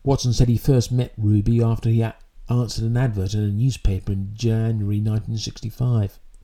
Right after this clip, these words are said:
Within a week he'd moved in with her and they were living as man and wife. Watson said that he soon realised that she did more love and care than a normal woman of her age. She told him she was fifty-five, when in fact she was six,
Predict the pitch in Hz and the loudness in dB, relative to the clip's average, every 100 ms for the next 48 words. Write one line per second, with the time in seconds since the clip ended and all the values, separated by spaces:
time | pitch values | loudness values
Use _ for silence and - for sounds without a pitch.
0 | - - - - - - - - 131 139 | -20 -20 -20 -20 -20 -20 0 6 8 10
1 | 135 131 147 - 120 135 139 131 143 131 | 10 10 8 8 6 8 10 10 8 8
2 | 95 101 104 - - 107 117 123 120 110 | 6 4 2 -2 2 6 8 8 8 6
3 | 113 120 123 113 113 120 127 117 - - | 4 4 4 6 4 2 2 0 -2 -8
4 | - - - - - - - - - - | -20 -18 -18 -18 -18 -20 -20 -20 -20 -20
5 | - - - - - - - 143 170 147 | -20 -20 -18 -16 -16 -18 -2 2 4 4
6 | 131 143 117 117 139 - 165 127 135 110 | 6 4 4 2 2 4 4 4 4 4
7 | 110 113 - - - - - - - - | 2 -2 -6 -18 -20 -18 -18 -18 -20 -4
8 | 123 - 160 139 123 131 151 127 143 135 | -4 0 2 4 4 2 4 4 2 0
9 | 117 110 135 113 107 - - - - - | 0 0 0 2 0 -4 -14 -18 -16 -16
10 | - - - 131 131 151 135 113 120 117 | -14 -6 4 8 10 10 8 8 8 6
11 | 117 120 113 131 127 107 - - - - | 6 8 8 8 6 4 -2 -14 -18 -4
12 | 135 127 151 131 110 139 123 - 139 127 | 6 12 12 12 8 4 2 2 0 0
13 | - 135 117 107 - 113 110 - 123 120 | 2 4 4 4 2 4 4 4 0 0
14 | 120 117 - - - | -2 -2 -4 -8 -10